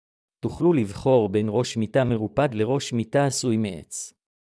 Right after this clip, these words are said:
כאשר ראש מיטה מרופד מעניק נוחות גבוהה יותר וכן נוכחות אלגנטית, לעומת ראש מיטה מעץ שהוא פרקטי מבחינת צורת הניקוי וכן מתכתב עם חדר שינה בסגנון כפרי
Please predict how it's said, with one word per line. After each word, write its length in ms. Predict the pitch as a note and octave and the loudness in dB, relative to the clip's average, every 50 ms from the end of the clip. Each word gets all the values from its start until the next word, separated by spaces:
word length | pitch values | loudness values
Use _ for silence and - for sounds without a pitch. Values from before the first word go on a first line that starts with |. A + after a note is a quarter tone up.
| _ _ _ _ _ _ _ _ _ _ _ _ _ _ | _ _ _ _ _ _ _ _ _ _ _ _ _ _
כאשר 340 | - G#2 F#2+ F#2 - B2+ B2+ | -6 -6 -4 -2 -2 -2 0
ראש 300 | A#2 A#2 C3 C3 - - | 2 2 2 0 0 -2
מיטה 280 | G#2+ G#2 G2+ - B2+ B2 | -4 -4 0 2 2 2
מרופד 480 | B2 A#2 A2 A2 G#2+ - C#3 C#3+ B2+ A2 | 2 2 0 -2 0 2 2 2 2 2
מעניק 420 | G#2+ G#2 G#2+ A2 B2 C#3 - - | 0 0 0 -2 -2 -4 -4 -6
נוחות 360 | A2+ G#2+ - - D3+ D3+ - | -6 -6 -2 -2 -2 -2 -2
גבוהה 400 | A2 G#2 G#2 A2+ A#2 C#3 D#3 D#3+ | -6 0 2 2 4 4 2 2
יותר 360 | C3+ G#2+ G2 - - C3 C#3+ A2 | 2 0 0 0 0 -2 0 -2
וכן 260 | G#2+ G2+ - C#3 C3 | -4 -4 -2 -2 -2
נוכחות 500 | A#2+ A2 A2+ - G#2 G#2+ - D3 D3 - | 0 -2 -2 -4 -4 -6 -4 -4 -2 0
אלגנטית, 800 | B2 G#2 G2+ G2+ G#2+ A2+ C3 C#3 C3 - - D#2+ - - _ _ _ _ _ _ _ _ _ _ _ | 0 0 0 0 0 0 0 0 -2 -6 -8 -12 -12 -14 _ _ _ _ _ _ _ _ _ _ _
לעומת 340 | - G#2 G#2+ G#2+ A#2+ C3+ - - | -4 -2 0 0 0 0 0 0
ראש 260 | C#3 A#2+ C#3 B2+ - | 0 0 0 0 0
מיטה 340 | A#2 A2 G#2 - - B2 B2 | -2 -2 0 2 2 2 2
מעץ 280 | A2+ A#2 A2 A#2 - - | 2 0 -2 -2 -4 -4
שהוא 220 | - - A2 G#2+ - | -2 -2 -2 -2 0
פרקטי 420 | - A2+ A#2 C#3 C#3+ - - - A2 | 0 0 2 2 0 -4 -6 -4 -2
מבחינת 520 | A2 A2 G2+ F#2 - A#2 A2+ B2+ C3+ C3 | -2 -2 -2 -4 -4 -2 -2 0 -2 -2
צורת 420 | - - - A#2 G#2+ C3 C#3 - - | -4 -6 -2 0 2 2 2 0 -2
הניקוי 480 | A2 A2 G#2 - - C#3+ C#3 C#3 C3 G2+ | -4 -4 -4 -4 -2 0 0 0 0 -2
וכן 340 | A2 - - C#3 C3+ C3+ | -2 -2 -2 -2 -2 0
מתכתב 480 | B2 A2 - - A2 - - D3+ D3 D3+ C3 | -2 -4 -2 -4 -4 -2 2 2 2 2 2
עם 140 | A#2+ A2 G#2 | -2 -4 -2
חדר 440 | - - A2+ G#2 B2 C3+ C3+ A#2+ | -2 -4 0 2 4 4 4 2
שינה 380 | A2 - - A2 A2+ C3 C#3 C#3+ | 0 0 -2 -2 0 0 -2 -2
בסגנון 540 | A#2 A2+ - - B2+ G#2+ A2 B2+ C#3 C#3 C#3 | -2 -4 -4 -4 -6 -4 -4 -2 -2 -4 -4
כפרי 500 | - - - - - C3+ C#3 C#3+ D#3 | -4 -6 -6 -4 -4 -4 -4 -4 -4